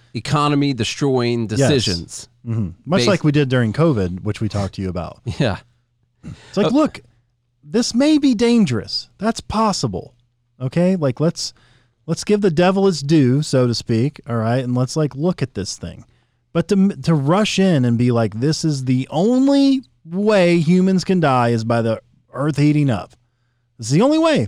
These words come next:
Speaker 2: that's gonna destroy humans." That's not true. Like,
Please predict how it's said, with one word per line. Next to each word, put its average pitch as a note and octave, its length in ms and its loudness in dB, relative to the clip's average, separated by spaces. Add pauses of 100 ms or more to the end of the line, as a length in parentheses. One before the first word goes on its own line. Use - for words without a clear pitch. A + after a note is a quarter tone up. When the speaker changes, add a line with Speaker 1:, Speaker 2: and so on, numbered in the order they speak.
(160)
Speaker 2:
that's C#3 180 -6
gonna E3+ 140 -2
destroy E3 320 -2
humans." D#3 440 -2 (640)
That's C#3 200 -6
not G#3+ 160 0
true. A#3 340 -2 (560)
Like, F#3 300 -8